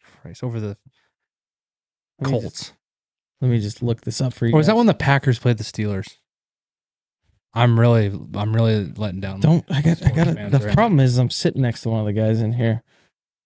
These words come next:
Speaker 2: I don't actually know this.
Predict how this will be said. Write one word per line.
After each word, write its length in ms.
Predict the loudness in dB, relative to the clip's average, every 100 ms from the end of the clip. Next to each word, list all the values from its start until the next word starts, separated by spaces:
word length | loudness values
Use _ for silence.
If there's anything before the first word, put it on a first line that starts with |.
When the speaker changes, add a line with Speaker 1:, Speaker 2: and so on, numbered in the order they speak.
| _ _ _ _ _ _ _ _ _ _ _ _ _ _ _ -8
Speaker 2:
I 80 | -2
don't 220 | 0 0
actually 320 | -2 -4 -4
know 200 | -4 -2
this. 280 | -4 -8